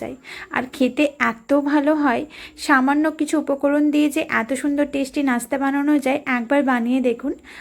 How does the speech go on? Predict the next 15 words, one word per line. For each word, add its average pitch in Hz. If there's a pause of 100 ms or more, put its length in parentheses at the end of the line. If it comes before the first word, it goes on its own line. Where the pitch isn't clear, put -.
আশা 233
করছি 262 (120)
আপনাদের 247 (120)
খুব 330 (120)
ভালো 196
লাগবে। 190 (460)
তবে 320 (100)
আপনাদের 269
কেমন 247
লেগেছে 233
আমাকে 269 (100)
অবশ্যই 247
কমেন্ট 240
করে 247
জানাবেন, 233